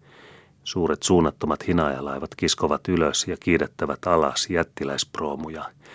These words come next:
ja keveämpiä matkustajalaivoja näkee vähän väliä tulevan ja menevän. Totisena ja vakavana se antaa maailman rannoillaan meluta, tietäen, että kaikki nuo kaupungit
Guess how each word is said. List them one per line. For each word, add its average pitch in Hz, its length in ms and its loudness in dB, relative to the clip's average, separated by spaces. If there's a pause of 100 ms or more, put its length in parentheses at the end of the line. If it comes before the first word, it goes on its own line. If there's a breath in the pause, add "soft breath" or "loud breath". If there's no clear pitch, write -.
(280 loud breath)
ja - 60 -2
keveämpiä 80 580 6
matkustajalaivoja 69 1040 0
näkee 76 320 0
vähän 80 260 2
väliä 78 300 2
tulevan 71 440 -2
ja 71 100 -4
menevän. 73 460 -2 (1400 loud breath)
Totisena 73 500 2
ja 71 140 -2
vakavana 73 500 2
se - 140 -2
antaa 73 280 0
maailman 76 460 4
rannoillaan 73 580 0
meluta, 78 500 0 (480 loud breath)
tietäen, 73 420 4
että 73 220 0
kaikki 85 380 4
nuo 73 200 0
kaupungit 76 520 4